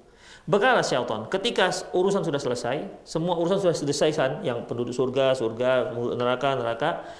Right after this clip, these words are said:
Setan berkata, "Innallaha wa'adakum ba'dal haqq." Allah itu telah menjanjikan kepada kalian dengan perjanjian yang baik.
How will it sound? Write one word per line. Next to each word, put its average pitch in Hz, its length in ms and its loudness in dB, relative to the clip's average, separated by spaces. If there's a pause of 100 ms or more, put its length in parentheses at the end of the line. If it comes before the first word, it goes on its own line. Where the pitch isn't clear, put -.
(540)
Setan 269 320 2
berkata, 127 440 -2
"Innallaha 294 720 4
wa'adakum 165 400 2
ba'dal 123 280 -2
haqq." - 280 -6
Allah 165 360 2
itu 135 240 -2
telah 143 280 0
menjanjikan 127 640 -4
kepada 110 360 -4
kalian 117 320 -4
dengan 147 160 -2
perjanjian 135 880 -2
yang 110 160 -4
baik. 98 240 -4